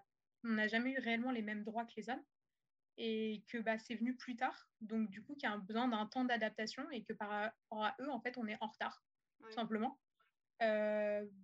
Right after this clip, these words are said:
Speaker 1: donc, si on est en retard, bah, c'est vrai, on s'est moins entraîné, on est moins bonne. Donc, euh, bah, si on n'est pas au niveau, c'est, c'est aussi quelque chose que je peux comprendre de la part d'une équipe professionnelle de pas vouloir re-,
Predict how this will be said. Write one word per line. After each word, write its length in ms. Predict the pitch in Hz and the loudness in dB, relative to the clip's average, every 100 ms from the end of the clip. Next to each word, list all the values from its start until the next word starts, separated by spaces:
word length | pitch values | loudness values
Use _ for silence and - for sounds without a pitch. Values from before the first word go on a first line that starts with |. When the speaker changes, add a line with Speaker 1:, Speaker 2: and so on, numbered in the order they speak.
| - | -10
Speaker 1:
donc, 260 | 214 233 240 | 0 0 0
si 140 | 254 | 0
on 140 | 240 | 0
est 40 | 233 | 0
en 80 | 233 | -2
retard, 360 | - 269 240 | 2 2 2
bah, 200 | 214 208 | -2 -4
c'est 140 | 226 220 | -4 0
vrai, 140 | 254 | 0
on 100 | 294 | 0
s'est 140 | 254 220 | -4 -4
moins 180 | 220 | -4
entraîné, 480 | 214 - 226 247 311 | -6 -4 0 2 2
on 180 | 285 226 | 0 -2
est 80 | 214 | -2
moins 200 | 214 214 | -4 -4
bonne. 260 | 202 247 339 277 _ _ _ _ _ | -2 -2 -4 -10 _ _ _ _ _
Donc, 400 | 196 220 254 277 | -6 -2 0 0
euh, 280 | 233 214 208 | -2 -2 -4
bah, 340 | 196 208 202 208 | -2 0 0 0
si 200 | - 240 | -4 -4
on 60 | |
n'est 100 | 220 | -2
pas 120 | 214 226 | 0 0
au 60 | |
niveau, 460 | 220 220 214 220 311 | -2 -4 -4 -4 -4
c'est, 220 | - 226 - - _ | -6 -10 -10 -20 _
c'est 100 | - | -2
aussi 160 | 240 262 | 0 2
quelque 160 | 254 | 0
chose 140 | 269 254 | 0 -2
que 100 | 240 | -2
je 80 | |
peux 80 | 247 | -2
comprendre 340 | 240 226 302 294 | 2 2 4 2
de 60 | |
la 140 | 220 220 | 2 2
part 160 | 247 | 0
d'une 140 | 226 220 | 0 -2
équipe 260 | 220 - | -2 -6
professionnelle 480 | 233 226 220 269 277 | -4 -2 0 0 2
de 80 | 226 | 0
pas 140 | 233 | -2
vouloir 280 | 220 226 208 | -2 -2 -4
re-, 180 | 214 | -6